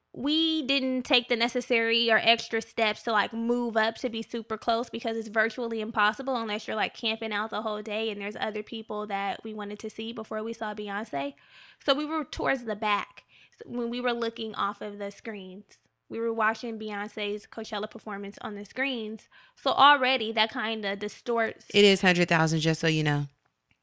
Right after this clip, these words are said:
Speaker 1: Oh, how many?
Speaker 2: Well, it was, uh, in twenty seventeen to two weekend total was twenty-five hundred. I mean, twenty-five, two hundred fifty thousand people. And,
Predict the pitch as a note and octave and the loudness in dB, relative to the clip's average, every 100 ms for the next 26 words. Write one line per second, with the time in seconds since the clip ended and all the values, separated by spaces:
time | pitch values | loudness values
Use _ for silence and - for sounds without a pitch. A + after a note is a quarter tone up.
0 | _ - A3+ A#3+ A#3 G#3+ A3 - - E3+ | _ -10 -8 -6 -8 -8 -10 -8 4 6
1 | E3 D#3+ - - D3 - D#3 - F#3+ F#3+ | 6 4 0 -2 0 2 0 2 2 4
2 | G3+ E3 D#3+ F3+ E3+ D#3+ _ D#3+ D3+ F#3+ | 4 2 2 0 0 -2 _ 0 2 2
3 | F3 F3 E3 D#3 F3 D#3+ D3 D3 - D#3 | 4 4 4 2 4 2 2 0 0 0
4 | D#3 D3+ C#3+ D3+ C#3+ - - D#3+ D3 E3+ | 2 2 4 2 0 -2 0 2 2 2
5 | D#3 E3 - - - - - C4 B3+ G#3 | 2 -2 -8 -20 -20 -14 0 6 6 6
6 | F#3+ G3 F#3 F3+ E3+ E3 D#3+ D#3 D#3 - | 4 2 2 2 4 4 4 0 -4 0
7 | E3 D3 B2+ D3 - - - - D#3+ D#3 | 0 2 -2 -4 -10 -20 -12 4 6 8
8 | D3+ D3+ D3 | 6 4 2